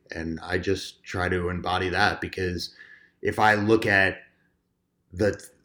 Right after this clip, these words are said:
the, the span of life that I knew him from, like, nineteen eighty through two thousand and twenty, if you look at his life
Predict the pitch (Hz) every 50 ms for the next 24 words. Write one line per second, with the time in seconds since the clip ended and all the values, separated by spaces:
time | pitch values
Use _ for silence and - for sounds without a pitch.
0 | _ _ 107 107 110 107 104 98 - - 104 107 104 - - - - 110 110 110
1 | 113 107 98 87 92 92 95 101 113 110 - - 95 92 90 90 98 101 98 110
2 | 120 123 127 131 127 127 131 135 131 - - - 107 98 95 92 90 87 - 95
3 | 92 92 95 104 101 - - - 110 104 101 101 101 - - - _ _ _ _
4 | _ - 98 101 104 104 110 110 107 104 104 95 - - - 98 95 98 98 98
5 | 92 92 87 - - - 107 98 92 98 92 92 95 101 95 - 98 92 95 95
6 | 95 - - 98 92 90 - - 98 92 98 113 131 151 160 - - _ _ _
7 | _ _ _ _ _ _ _ _ _ _ _ _ _ _ _ _ _ _ _ _
8 | _ _ _ _ _ _ _ _ _ _ _ _ - 113 - - 120 120 113 113
9 | 127 139 131 - 143 98 131 123 110 90 92 92 104 113 120 104 95 95 - -